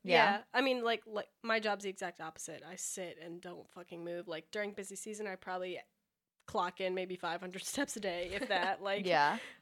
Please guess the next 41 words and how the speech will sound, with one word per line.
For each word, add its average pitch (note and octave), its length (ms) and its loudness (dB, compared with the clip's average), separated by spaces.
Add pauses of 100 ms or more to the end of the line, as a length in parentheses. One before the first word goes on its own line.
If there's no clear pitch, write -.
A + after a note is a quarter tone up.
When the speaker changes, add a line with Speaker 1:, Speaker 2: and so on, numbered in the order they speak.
Speaker 2:
um, G#3 480 2 (1160)
but A#3 140 2
yeah, G3+ 240 6
so G#3+ 380 2
that G#3 100 2
was A3+ 140 -2
super B3 300 -2
fun. G3+ 440 -2 (160)
The G#3+ 140 -4
thing A#3+ 200 -2
I B3 120 2
was, A#3+ 240 0 (140)
I G#3+ 120 -4
will A3 140 -4
say, G3+ 540 -4 (120)
I'm G#3+ 80 -6
not G#3 160 -2
gonna G3 180 -6
go F#3+ 120 -4
into F#3 180 -10
detail F#3+ 300 -12
about F3 240 -12
everything F3 380 -12
just F#3 200 -14
'cause F3 160 -20
there's F#3 180 -18
so G3 140 -16
much G3 320 -14
to A3 60 -12
do F#3 80 -14
at F#3 120 -18
Disney, F#3 320 -20 (140)
but G#3 400 2 (720)
I G#3+ 140 -2
think G#3+ 420 -6 (1600)
Hollywood G#3+ 480 -2
Studios G#3+ 560 -2
was A3 100 -10
my G3 140 -6
favorite F#3+ 480 -8
Disney G3 340 -10